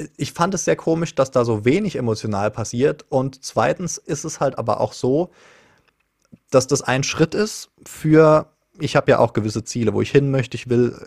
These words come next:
in dieser Top-Branche in, äh, Los Angeles vor allem mich halt auch festsetzen, dass solche Projekte immer mal wieder kommen und immer wieder und dass ich,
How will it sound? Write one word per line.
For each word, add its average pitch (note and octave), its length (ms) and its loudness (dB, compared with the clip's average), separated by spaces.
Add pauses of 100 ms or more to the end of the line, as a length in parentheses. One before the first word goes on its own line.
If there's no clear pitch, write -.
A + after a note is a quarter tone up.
(120)
in A#2 160 -4
dieser G#2+ 360 4 (160)
Top-Branche A#2 920 2
in, G2+ 320 -2
äh, G2 180 -2
Los G2+ 220 0
Angeles A2+ 400 -2
vor - 180 -2
allem G#2 300 0 (240)
mich A2+ 180 -2
halt A2+ 120 4
auch G#2+ 100 0
festsetzen, A#2+ 600 0
dass A2 160 0
solche A2 240 4
Projekte G#2+ 500 0
immer G#2+ 280 -2
mal F#2 180 0
wieder C#3+ 280 2
kommen A#2+ 420 0
und G#2 160 -2
immer G2+ 240 -6
wieder B2+ 240 2
und G2+ 140 -2
dass G#2+ 120 0
ich, - 240 -8